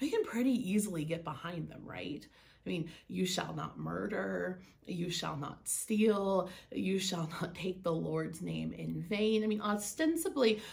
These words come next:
we can back these, right? I mean, we might struggle with not taking the Lord's name i-, in vain, but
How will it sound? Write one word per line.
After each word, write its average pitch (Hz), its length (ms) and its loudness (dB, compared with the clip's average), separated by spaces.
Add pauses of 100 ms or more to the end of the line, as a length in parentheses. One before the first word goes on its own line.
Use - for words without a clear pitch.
(160)
we 302 240 8
can 320 420 4 (140)
back 269 520 -4
these, 156 460 -8
right? 190 260 0
I - 40 4
mean, 226 240 6 (400)
we 220 240 6
might 180 360 4
struggle - 1160 -2 (280)
with 170 220 2
not 156 220 -2
taking 165 380 -4
the 143 120 -2
Lord's 147 460 -4
name 160 500 -6
i-, 143 40 -8
in 165 340 -2
vain, 170 400 2
but 190 160 -2